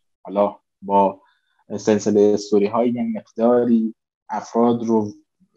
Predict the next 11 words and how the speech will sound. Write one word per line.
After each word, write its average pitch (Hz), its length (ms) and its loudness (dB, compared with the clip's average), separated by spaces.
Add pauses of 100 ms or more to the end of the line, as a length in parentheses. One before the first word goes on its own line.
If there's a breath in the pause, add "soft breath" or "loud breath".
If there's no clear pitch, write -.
(480)
مشتاق 135 600 2
کنم 139 260 -2
به 117 60 0
مطالعه، 90 560 -4
مشتاق 95 540 -2
کنم 110 280 -2
به، 95 200 -2 (600)
اه، 90 220 0
به 87 180 -2
حساب 98 400 -4
به 87 180 -4